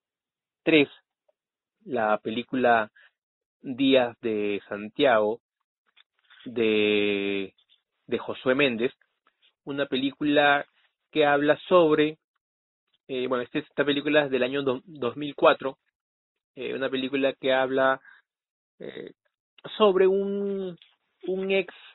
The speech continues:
militante, un ex militar, eh, luego del conflicto Perú-Ecuador, luego,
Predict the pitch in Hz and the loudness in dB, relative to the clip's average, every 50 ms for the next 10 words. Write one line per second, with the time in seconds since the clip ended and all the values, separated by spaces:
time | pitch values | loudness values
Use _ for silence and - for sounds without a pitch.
0 | _ _ _ _ - 151 147 143 139 147 147 - 190 185 160 139 - - 143 170 | _ _ _ _ -10 -8 -8 -6 -6 -6 0 2 2 2 2 -2 -4 -4 -4 -4
1 | 185 165 156 156 151 - - 165 156 143 139 - - 147 139 143 - - _ _ | -4 -4 -6 -8 -8 -8 -10 -10 -8 -8 -8 0 2 4 4 4 2 -4 _ _
2 | _ _ _ _ _ _ _ _ _ _ _ _ _ _ _ _ _ _ _ _ | _ _ _ _ _ _ _ _ _ _ _ _ _ _ _ _ _ _ _ _
3 | _ _ _ - 143 135 127 123 123 120 120 120 117 120 117 - _ _ _ _ | _ _ _ -8 -4 -2 0 0 0 0 0 -2 -2 -6 -10 -16 _ _ _ _
4 | _ _ _ _ _ _ _ _ _ _ - 135 127 135 135 135 135 135 135 135 | _ _ _ _ _ _ _ _ _ _ -6 -2 0 2 2 2 2 2 2 2
5 | 131 123 120 117 113 - - 117 113 104 - - 139 131 123 _ _ - 139 127 | 4 4 2 2 0 -2 -4 -4 -4 -4 -6 -6 -6 -6 -8 _ _ -4 0 0
6 | 123 120 110 - _ 113 110 113 120 123 120 117 - 113 110 113 120 123 123 120 | 2 0 0 -2 _ -4 -2 0 2 0 0 0 0 2 6 6 8 8 8 6
7 | - - _ _ _ _ _ _ _ _ _ _ _ _ _ _ - 120 117 113 | 4 -2 _ _ _ _ _ _ _ _ _ _ _ _ _ _ -6 -2 0 2
8 | 110 110 | 4 2